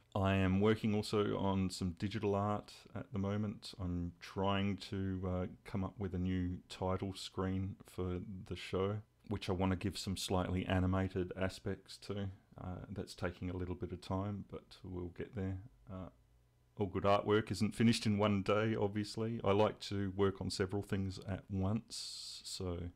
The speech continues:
I'll also be working on another subscriber suggested piece as well, which I think may be in V R too,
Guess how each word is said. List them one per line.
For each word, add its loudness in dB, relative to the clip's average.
I'll 6
also 4
be 2
working 4
on 2
another 2
subscriber 0
suggested -4
piece 0
as -4
well, -2
which -6
I 2
think -2
may 4
be 2
in 4
V 0
R 0
too, -6